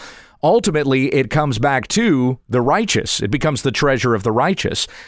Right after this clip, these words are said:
So in verse twenty-three, "Abundant food is in the fallow ground of the poor." Again,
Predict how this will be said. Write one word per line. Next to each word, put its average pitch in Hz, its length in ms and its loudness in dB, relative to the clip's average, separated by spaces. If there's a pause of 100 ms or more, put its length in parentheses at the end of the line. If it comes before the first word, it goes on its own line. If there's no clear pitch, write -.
(320)
So 165 160 0
in 147 80 0
verse 175 180 0
twenty-three, 185 640 2
"Abundant 156 680 0
food 226 320 2
is 127 140 0
in 143 120 2
the 127 100 0
fallow 139 460 0
ground 120 440 2
of 113 280 0
the 117 100 -2
poor." 120 380 2
Again, 120 540 0